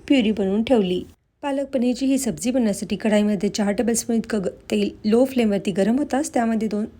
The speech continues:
लाल मिरच्या टाकल्या, अर्धा टेबलस्पून इतकं जिरे टाकले. जिरे चांगले फुलल्यानंतर एक मोठा कांदा बारीक तुकड्यांमध्ये कट करून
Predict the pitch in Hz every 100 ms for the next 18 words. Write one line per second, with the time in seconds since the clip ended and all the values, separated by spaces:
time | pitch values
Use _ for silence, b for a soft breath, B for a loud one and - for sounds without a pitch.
0 | - 202 185 208 233 285 285 254 233 254
1 | B B B B B - 262 254 285 294
2 | 277 269 - 277 277 - 262 262 - 214
3 | - 208 226 202 220 269 233 226 - -
4 | 208 233 233 269 - - - - 220 208
5 | 214 247 202 208 294 294 254 294 - 233
6 | 233 233 214 285 311 240 196 196 202 196
7 | 196 - 220 190 214 240 277 233 - 233
8 | 208